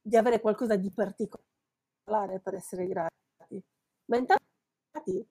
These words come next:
per le, ripeto, per le cose che noi diamo e che scontate non sono. Eh, questo,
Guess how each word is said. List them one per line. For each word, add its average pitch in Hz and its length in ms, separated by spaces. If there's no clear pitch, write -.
per 208 120
le, 202 140
ripeto, 202 300
per - 100
le 190 160
cose 233 240
che 185 100
noi 196 140
diamo 180 220
e 190 140
che 185 120
scontate 202 480
non 160 200
sono. 165 500
Eh, - 540
questo, 180 720